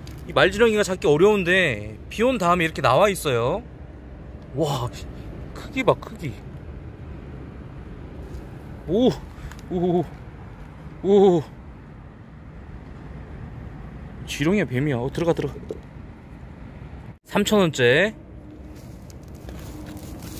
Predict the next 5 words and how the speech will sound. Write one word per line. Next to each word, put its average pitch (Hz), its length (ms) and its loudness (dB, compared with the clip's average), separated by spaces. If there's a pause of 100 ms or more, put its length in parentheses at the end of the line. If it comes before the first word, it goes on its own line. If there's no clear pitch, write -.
(140)
아, 196 220 4
들어갔다. 170 480 6 (840)
들어갔죠? 180 420 6 (560)
아, 151 320 0
씨. - 160 -12